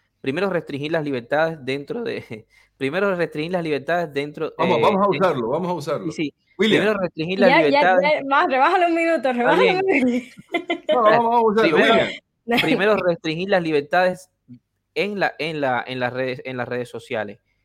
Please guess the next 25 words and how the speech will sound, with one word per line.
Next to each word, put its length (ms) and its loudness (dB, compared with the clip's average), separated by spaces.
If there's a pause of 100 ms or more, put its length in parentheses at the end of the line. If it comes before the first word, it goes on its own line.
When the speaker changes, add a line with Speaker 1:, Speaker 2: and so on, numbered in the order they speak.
(500)
Speaker 1:
¿Para 260 0
qué? 360 -6 (400)
Para, 300 2
primero, 500 -6 (1080)
que 120 -4
sea 300 -2
un 220 -6
marco 360 -4
para 200 -2
los 160 -6
juicios 420 -10
en 100 -12
ausencia 760 -10 (240)
de 120 -10
los 140 -8
influencers 1000 -8 (320)
que 100 -16
están 180 -6
llevando 280 -2
adelante 240 -4
las 120 -4
ideas 260 -8
de 40 -10
la 80 -4
libertad, 480 -8